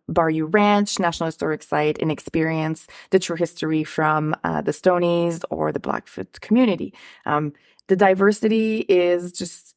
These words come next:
crazy from the landscape that you get to see, if it's the prairies, beautiful Rocky Mountains, um, or you get to experience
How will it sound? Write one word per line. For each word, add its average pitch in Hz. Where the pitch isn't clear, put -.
crazy 196
from 175
the 165
landscape 170
that 190
you 190
get 190
to 196
see, 196
if -
it's -
the -
prairies, 196
beautiful -
Rocky -
Mountains, 196
um, 156
or 160
you 160
get 156
to 151
experience 151